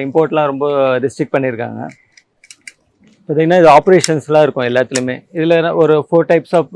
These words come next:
varieties இருக்குது. இது நல்ல ஒரு பப்ஜி விளையாடுறவங்க, இந்த மாதிரி ஃப்ரீ ஃபயர், இந்த மாதிரி கன் பேஸ்டு டாய் விளையாடுறவங்களுக்கு இதை நீங்க கிஃப்ட் பண்ணீங்கன்னா ரொம்ப நல்லா இருக்கும். ஏன்னா நல்ல வெயிட்டான ப்ராடக்ட்.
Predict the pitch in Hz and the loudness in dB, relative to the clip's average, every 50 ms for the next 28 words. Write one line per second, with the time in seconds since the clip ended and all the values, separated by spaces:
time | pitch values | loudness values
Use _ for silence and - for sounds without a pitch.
0 | 165 156 147 147 160 151 135 143 131 - - - - - 135 113 113 - 113 - | -4 -2 0 0 0 0 -2 -6 -8 -8 -20 -18 -12 -10 -10 -10 -10 -12 -14 -16
1 | - - _ _ _ _ _ _ _ _ _ _ _ - 175 151 151 147 151 175 | -18 -20 _ _ _ _ _ _ _ _ _ _ _ -6 -4 -4 -2 -2 -2 0
2 | 190 202 196 185 165 147 147 143 135 127 123 120 117 113 107 - - _ _ _ | 2 2 4 4 4 4 4 4 4 2 2 2 0 -2 -6 -10 -18 _ _ _
3 | _ _ _ 208 190 165 - 160 151 143 147 185 202 208 202 180 165 151 156 165 | _ _ _ -16 -10 -2 -2 -2 -2 -2 -2 -2 -2 -2 -2 -2 -2 0 2 2
4 | 160 156 156 151 147 147 143 143 147 151 151 143 139 139 139 147 151 143 151 143 | 2 2 2 0 -2 -2 0 2 2 2 2 0 -4 -4 -4 -2 -2 0 0 0
5 | 147 151 - - 156 160 156 143 - 151 143 143 143 143 143 143 139 139 143 151 | 0 -2 -2 -2 -2 -2 -2 0 0 0 0 0 0 -2 -2 -4 -4 -4 -2 -2
6 | 147 147 151 147 139 135 127 147 160 170 165 165 180 165 - - 165 170 147 - | 0 -2 -2 -4 -6 -6 -4 -2 -2 0 2 2 2 2 0 -4 -10 -8 -2 0
7 | 151 151 151 151 151 147 147 147 151 143 135 139 135 135 135 139 127 147 147 143 | 2 2 2 0 0 2 4 4 4 4 2 0 -2 -2 -4 -4 -4 -4 -4 -2
8 | 139 135 131 131 127 131 123 - 165 156 147 139 135 135 143 147 151 156 139 135 | -4 -4 -6 -8 -10 -12 -8 -8 -6 -6 -6 -8 -8 -6 -4 -4 -4 -4 -4 -6
9 | 139 147 165 170 156 147 143 143 143 139 127 117 143 143 156 160 147 - 139 131 | -6 -2 -2 0 2 2 4 4 4 4 2 0 -4 -4 -6 -6 -10 -10 -10 -8
10 | 139 147 143 139 131 139 151 147 135 131 139 143 135 160 156 156 160 151 - 139 | -6 -6 -4 -4 -2 0 0 0 2 0 -2 0 0 -2 0 0 -2 -2 2 2
11 | 131 131 123 127 117 - - 135 | 2 2 2 0 -4 -2 -4 -2